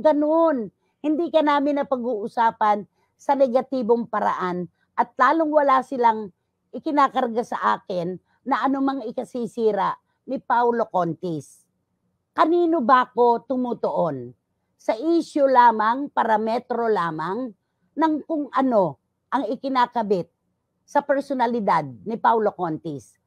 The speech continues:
Parang kanta yan. Anong pinag-uusapang himno? Kanta. Hindi tayo lumalayo doon. Di ba,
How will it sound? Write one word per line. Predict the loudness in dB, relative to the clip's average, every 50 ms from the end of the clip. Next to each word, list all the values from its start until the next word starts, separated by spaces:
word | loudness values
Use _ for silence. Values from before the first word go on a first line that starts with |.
| _ _
Parang | _ -4 -2 -2 -2 -4 -4 -6
kanta | -4 -4 -4 -4 -4 -2
yan. | 0 0 0 0 0 -2 -6 -10 -14 -18 _ _ _ _ _ _ _ _ _ _ _ _ _ _ _ _ _ 0
Anong | 2 2 2 2
pinag-uusapang | 0 0 0 0 0 0 -2 -2 -2 -4 -6 -2 -2 -2 0 -2 -4 -4 -2 -2
himno? | -2 -2 -2 -2 -2 -2 -2 -2 -2 -4 -6 -12 _ _ _ _ _ _ _
Kanta. | -2 -2 -2 -2 -2 0 0 0 0 -2 -6 _ _ _
Hindi | -6 -4 -2 -2 -2
tayo | -2 0 0 2 2
lumalayo | 0 0 0 -2 -2 -2 -2 -4 -4 -4 -6
doon. | -4 0 0 0 0 0 -4 -10 -14 _ _ _ _ _ _ _ _ -2
Di | -2 2 4
ba, | 4 4 4 2